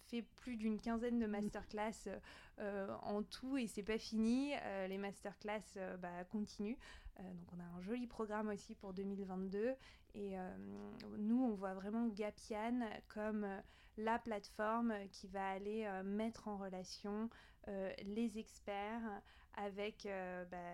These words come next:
Speaker 1: les femmes,
Speaker 2: Les femmes, oui.
Speaker 1: trouver, euh, les bons produits,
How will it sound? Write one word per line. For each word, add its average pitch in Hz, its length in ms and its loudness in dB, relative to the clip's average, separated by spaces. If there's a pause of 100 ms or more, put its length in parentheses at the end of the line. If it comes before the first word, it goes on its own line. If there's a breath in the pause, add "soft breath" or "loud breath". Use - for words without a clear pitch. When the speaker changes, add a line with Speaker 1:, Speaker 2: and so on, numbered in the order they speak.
(340)
Speaker 1:
les 190 100 -6
femmes, 214 400 4
Speaker 2:
Les 240 80 6
femmes, 202 140 6
oui. 208 240 2
Speaker 1:
trouver, 233 540 2 (100)
euh, 185 560 -2
les 190 180 -2
bons 226 220 4
produits, 214 600 -4